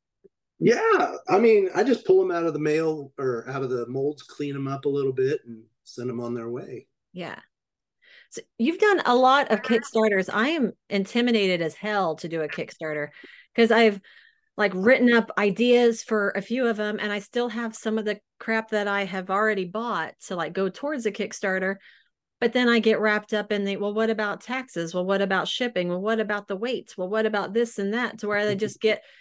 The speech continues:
Speaker 2: in my head and I'm like, "I can't fucking do it."
Speaker 1: <laughs>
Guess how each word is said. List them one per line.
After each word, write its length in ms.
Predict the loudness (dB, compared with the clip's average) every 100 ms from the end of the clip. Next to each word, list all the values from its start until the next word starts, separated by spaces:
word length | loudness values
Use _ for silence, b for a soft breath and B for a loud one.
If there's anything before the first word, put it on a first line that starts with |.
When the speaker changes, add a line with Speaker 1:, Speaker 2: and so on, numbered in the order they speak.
| b
Speaker 2:
in 160 | -2 0
my 140 | 0
head 240 | 0 -2 -2
and 120 | -2
I'm 100 | -4
like, 180 | -6 -6
"I 120 | -6
can't 260 | -6 -8 -6
fucking 240 | -6 -6
do 100 | -6
it." 140 | -8 -12 _ _ _ _ _ -14
Speaker 1:
<laughs> 220 | -12